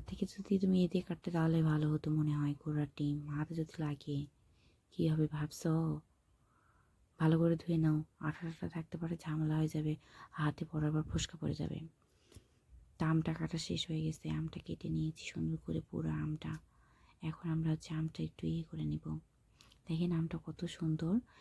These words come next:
ভেতরে একটু হালকা একটু ইয়ে হয়েছে, বেশিটা হয়নি, অল্প একটু হয়েছে। কত সুন্দর মটমটা একটা হয়ে আছে। এখন আমরা হচ্ছে যে চাটনি আছে, চাটনিটা তৈরি করে নেব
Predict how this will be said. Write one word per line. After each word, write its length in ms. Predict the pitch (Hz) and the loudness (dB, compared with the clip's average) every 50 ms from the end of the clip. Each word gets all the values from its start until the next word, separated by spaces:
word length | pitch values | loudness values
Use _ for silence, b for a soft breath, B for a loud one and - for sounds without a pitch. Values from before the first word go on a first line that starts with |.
| B B B B B 175 | B B B B B 0
ভেতরে 460 | 160 165 165 - 175 170 175 170 - - - | 0 0 2 2 0 0 0 0 0 -2 -2
একটু 320 | - 190 - _ - - 190 | -8 -8 -8 _ -4 -2 -2
হালকা 540 | 170 156 - - 165 165 170 175 - - 180 | -2 -2 -2 -2 -2 -2 -2 -2 -4 -4 -6
একটু 300 | 175 - - - 175 170 | -6 -6 -6 -4 -2 0
ইয়ে 220 | 165 165 165 165 | 2 2 4 4
হয়েছে, 440 | 160 165 160 160 - - 165 185 214 - B B B B B B B B 185 | 2 2 0 -2 -2 -2 0 0 0 0 B B B B B B B B 2
বেশিটা 460 | 190 180 - - 208 - 208 196 190 | 2 2 4 2 0 2 4 4 4
হয়নি, 360 | 185 175 165 165 160 170 190 - - | 4 4 4 4 4 4 4 2 2
অল্প 320 | 180 170 170 170 - - 175 | 0 0 -2 -2 -2 -4 -4
একটু 260 | 165 160 - - 165 | -4 -4 -8 -10 -4
হয়েছে। 400 | 175 165 160 - - 170 170 165 B B B B B B | -2 -2 -2 -4 -4 -6 -6 -6 B B B B B B
কত 180 | - - 190 - | -10 -10 -10 -10
সুন্দর 360 | - - - 180 170 - 180 175 | -10 -10 -6 -6 -4 -2 0 0
মটমটা 580 | 170 165 165 165 - - - 170 160 160 - 165 | 2 2 2 0 -2 -4 -6 -6 -6 -4 -4 -6
একটা 260 | 165 - - - 160 | -6 -6 -8 -8 -6
হয়ে 220 | 160 165 160 160 | -4 -2 0 0
আছে। 280 | 160 156 - - 170 160 - B B B B B B B B B - | -2 -2 -4 -8 -10 -10 -10 B B B B B B B B B -4
এখন 280 | - 165 - - 180 | -4 -4 -4 -2 -2
আমরা 380 | 180 170 170 170 170 170 170 - - | -2 0 0 -2 -2 -2 -2 -2 -4
হচ্ছে 460 | 170 160 - - - 170 165 165 165 - B B B B B B B | -6 -10 -10 -8 -4 -2 0 0 -2 -2 B B B B B B B
যে 120 | - - 165 | -6 -6 -6
চাটনি 480 | 160 - 170 165 160 - - 165 160 | -4 -2 -4 -4 -4 -4 -4 -2 -2
আছে, 280 | 165 160 - 180 185 208 | -2 -2 0 0 0 0
চাটনিটা 460 | 202 - 170 160 - 175 165 - 175 | 0 -2 -6 -6 -4 -6 -4 -4 -4
তৈরি 240 | - 175 165 165 165 | -4 -2 -2 -2 -2
করে 280 | 160 - 170 165 165 160 | -2 -4 -4 -2 0 0
নেব 120 | 165 160 | -2 -2